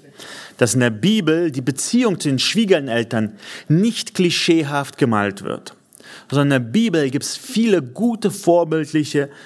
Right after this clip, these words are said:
Beziehungen zwischen Schwiegereltern und Schwiegerkindern. Zum Beispiel Ruth, sie hatte eine sehr gute Beziehung zu ihrer unperfekten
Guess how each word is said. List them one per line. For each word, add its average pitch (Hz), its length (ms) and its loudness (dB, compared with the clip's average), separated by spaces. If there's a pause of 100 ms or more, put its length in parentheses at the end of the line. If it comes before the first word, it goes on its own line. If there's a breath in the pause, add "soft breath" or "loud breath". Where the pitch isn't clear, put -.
(180 loud breath)
Beziehungen 127 800 0
zwischen 101 640 -2 (220 loud breath)
Schwiegereltern 120 800 0
und 104 340 -4
Schwiegerkindern. 117 960 0 (680 loud breath)
Zum 165 160 2
Beispiel 175 300 4
Ruth, 185 500 0 (180)
sie 139 160 2
hatte 139 140 0
eine 131 140 2
sehr 139 320 2
gute 170 280 -2
Beziehung 151 540 -2
zu 135 280 2 (120)
ihrer 135 420 0
unperfekten 180 840 0